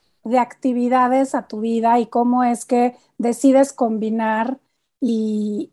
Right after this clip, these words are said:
y ser, eh, la persona que hoy eres compartiendo esta sabiduría y generando valor tanto para empresas como para seres, este, humanos a nivel individual, como en la suma? ¿Cómo llegaste a este mix?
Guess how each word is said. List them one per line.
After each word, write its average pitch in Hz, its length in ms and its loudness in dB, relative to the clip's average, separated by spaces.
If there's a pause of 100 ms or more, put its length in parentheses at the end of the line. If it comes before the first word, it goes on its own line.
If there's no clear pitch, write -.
y 233 200 0
ser, 247 640 2
eh, 220 300 0
la 220 220 0
persona 240 500 -2
que 233 160 -2
hoy 269 220 6
eres 277 440 4 (220)
compartiendo 240 640 -2
esta 240 160 -2
sabiduría 247 840 2 (360)
y 240 280 0
generando 240 600 2
valor 247 460 0
tanto 214 320 -8
para 220 160 -2
empresas 294 520 2
como 214 260 -8
para 214 220 -4
seres, 240 520 -2 (320)
este, 220 560 -2
humanos 262 520 4
a 247 60 0
nivel 233 300 0
individual, 247 720 4
como 220 240 -6
en 220 120 -6
la 208 100 -4
suma? 254 460 4 (280)
¿Cómo 330 180 2
llegaste 294 460 2
a 269 120 2
este 262 220 -2
mix? 240 500 -6